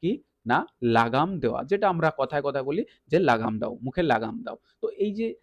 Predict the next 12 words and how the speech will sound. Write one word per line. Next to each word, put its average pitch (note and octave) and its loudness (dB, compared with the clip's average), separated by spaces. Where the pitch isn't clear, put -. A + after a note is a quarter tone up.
লাগাম C3 2
দেওয়া, G#3 0
সেটা। - -10
আর B2 2
রেইন, F3+ 4
আর G3 4
এ D3 -2
আই A#2 2
এন, D3 2
রেইন C#3 2
মানে A2+ -2
হচ্ছে B2 -4